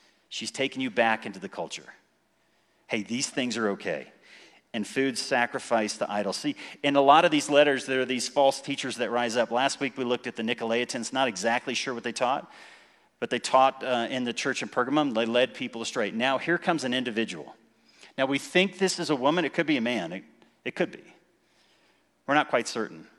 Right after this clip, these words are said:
But sh-, she's walking, or he's walking in this spirit of Jezebel. Now, that is a theological memory to the people of Israel. To you, it's like, "Jezebel.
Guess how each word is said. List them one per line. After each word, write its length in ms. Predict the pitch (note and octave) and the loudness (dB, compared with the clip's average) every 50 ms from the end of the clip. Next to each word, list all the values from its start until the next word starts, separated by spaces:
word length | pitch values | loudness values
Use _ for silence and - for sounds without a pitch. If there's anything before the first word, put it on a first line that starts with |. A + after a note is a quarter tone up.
| _ _ _ _ _ _ _ _ _ _ _ _ _ | _ _ _ _ _ _ _ _ _ _ _ _ _
But 300 | - - D3+ D3+ C#3+ - | 0 4 4 4 4 4
sh-, 220 | - - - - - - | -2 -2 -2 -4 -8 -8
she's 320 | - - E3+ D#3+ - - | -6 -2 -2 -2 -2 -2
walking, 480 | C3 C3 D3 D3+ E3 E3 - E3 D3+ C#3 | 2 4 6 6 6 6 2 0 2 2
or 60 | B2+ | 0
he's 280 | - D#3 D#3+ D#3+ B2+ | 0 0 -2 -2 -2
walking 380 | C3 C3 C3+ C#3+ C#3+ - D3 C3 | 2 4 4 4 4 4 -2 -4
in 80 | C3 B2 | -2 -2
this 160 | A#2+ A2+ - | -2 -4 -4
spirit 600 | - - - - - E3+ E3 B2 A#2+ A#2+ - - | -4 -8 -10 -6 -2 0 2 2 2 0 -2 -8
of 140 | A2+ - - | -8 0 2
Jezebel. 440 | F#3 G#3+ - C#3 G#2 G#2+ F2+ F2+ | 2 4 2 2 -2 -2 -2 0
Now, 180 | A#2 C#3 C3 - - - - - - - - | 0 -2 -2 -2 -4 -14 -20 -20 -20 -10 2
that 240 | C#3 E3 G3+ G#3+ - | 4 4 4 6 4
is 140 | F#3 E3+ E3 | 0 0 2
a 100 | D#3 C#3+ | 0 0
theological 800 | - - E3 D#3 D3+ D3 C#3+ C#3 C#3 C#3 B2+ C#3 - C#3 B2 | 0 0 2 4 4 6 6 4 4 4 0 -2 -2 -2 -2
memory 560 | A2+ G#2 G#2+ A2 A2+ G#2+ F#2+ F2 E2 D#2+ D2+ - - _ _ _ _ _ _ | 0 2 0 0 0 -2 -4 -6 -10 -10 -12 -16 -20 _ _ _ _ _ _
to 120 | - C3 B2 | -6 -6 -6
the 60 | A#2+ | -4
people 280 | - C#3+ B2+ - A2 | -4 -6 -6 -4 -6
of 100 | G2+ F2 | -4 -4
Israel. 240 | A2 F#2 E2 F2 E2 | -6 -6 -6 -10 -10
To 140 | - - D3 | -8 -4 0
you, 120 | D#3+ E3+ | 0 0
it's 140 | D#3 - - | 0 0 0
like, 220 | A#2+ G2 F#2 - B2 | -2 -2 -2 -2 -4
"Jezebel. 480 | D3+ E3+ - - - D#2 D2 - - | -4 -2 -4 -6 -10 -12 -12 -14 -18